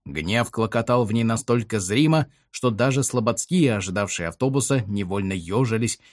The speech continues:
и не рисковали даже пошептаться меж собой. Выйдя в Стешино, Нинка протопала пешком километров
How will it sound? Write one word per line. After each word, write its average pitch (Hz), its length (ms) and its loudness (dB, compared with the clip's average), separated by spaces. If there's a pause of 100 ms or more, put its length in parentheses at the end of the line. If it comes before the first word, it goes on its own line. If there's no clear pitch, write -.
и - 60 4
не 135 140 8
рисковали 113 500 0
даже 98 300 -4
пошептаться - 760 -4
меж 82 220 -6
собой. 73 340 -8 (1400)
Выйдя 147 460 2
в - 40 -4
Стешино, 147 440 4
Нинка 123 440 4
протопала 110 580 0
пешком 107 420 0
километров 127 580 0